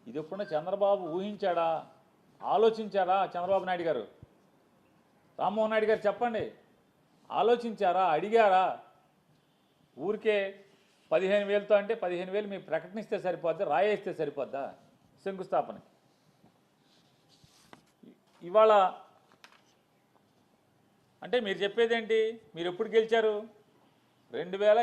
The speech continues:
ఇరవై నాలుగు జూలైలో, జూలైలో ప్రమాణ స్వీకారం చేశారు, జూన్ ఆఖరిలోనే ప్రమాణ స్వీకారం చేసినట్టున్నారు. అంటే రెండు వేల ఇరవై నాలుగు జూన్ ఆఖరు అయిపోతే అంటే అది ఒక ఆరు మాసాలు, ఇది ఒక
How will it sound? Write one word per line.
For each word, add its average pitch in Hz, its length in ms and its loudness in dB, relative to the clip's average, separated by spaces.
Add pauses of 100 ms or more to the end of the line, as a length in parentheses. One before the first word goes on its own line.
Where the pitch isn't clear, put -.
(120)
ఇరవై 190 280 -2
నాలుగు 202 420 -2
జూలైలో, 165 460 0 (1600)
జూలైలో 208 420 4
ప్రమాణ 196 360 -2
స్వీకారం 180 400 -6
చేశారు, 185 260 -2
జూన్ 185 240 -6
ఆఖరిలోనే 180 520 -4
ప్రమాణ 160 260 -4
స్వీకారం 139 380 -10
చేసినట్టున్నారు. 104 640 -16 (680)
అంటే 156 160 -6
రెండు 175 300 -4
వేల 202 180 0
ఇరవై 190 240 -4
నాలుగు 185 320 -2
జూన్ 175 240 -8 (200)
ఆఖరు 170 220 -4
అయిపోతే 180 320 -6 (1400)
అంటే 160 140 -4
అది 180 100 0
ఒక 156 140 0 (120)
ఆరు 208 180 4
మాసాలు, 214 400 4 (520)
ఇది 151 100 -10
ఒక 147 120 -4